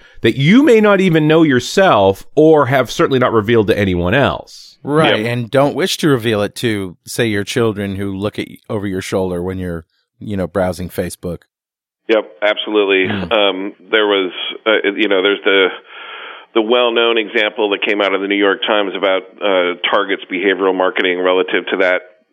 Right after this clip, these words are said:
Speaker 3: exact question. And I read an article recently, you know, a few months ago about, uh, a data aggregation C E O who knows exactly, you know, what's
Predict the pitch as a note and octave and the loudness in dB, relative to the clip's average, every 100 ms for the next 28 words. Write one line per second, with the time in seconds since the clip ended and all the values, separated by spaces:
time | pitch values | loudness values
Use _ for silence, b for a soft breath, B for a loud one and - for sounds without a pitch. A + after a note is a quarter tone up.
0 | - F#2 F2 F#2 - G2 E2+ - F2+ F2+ | -8 -4 -2 -2 -2 -2 -2 -4 -2 -4
1 | F2 - B B B B - G2+ G#2 G2 | -6 -10 B B B B -2 0 2 2
2 | F#2+ F#2+ - F#2+ F#2+ F2+ G2 F#2+ F#2 F#2 | 0 -2 0 0 0 0 -2 0 0 0
3 | F2+ F2+ F#2 - G2+ G2 F#2 E2+ F2+ F2 | 0 0 -2 -2 -2 -2 -2 0 2 2
4 | E2+ E2+ F#2 F2 D#2 - - F#2 E2+ E2+ | 2 2 0 0 -2 -8 -4 0 2 2
5 | F2+ G#2+ G2 G2 F#2 F2+ E2+ F2+ F2+ - | 0 0 0 0 -2 -2 -4 -2 -2 -2
6 | F2 D#2+ - F#2 F2+ F2 F#2+ F2+ F2 - | -6 -8 -4 -4 0 2 2 2 0 -2
7 | B B B B B C3+ B2 B2 A2+ A2 | B B B B B 0 2 2 0 -2
8 | G#2+ A2 A2 A2 G2 - - G#2+ G2 F#2+ | -2 -2 0 -2 -2 -4 -2 0 2 0
9 | G#2 | -2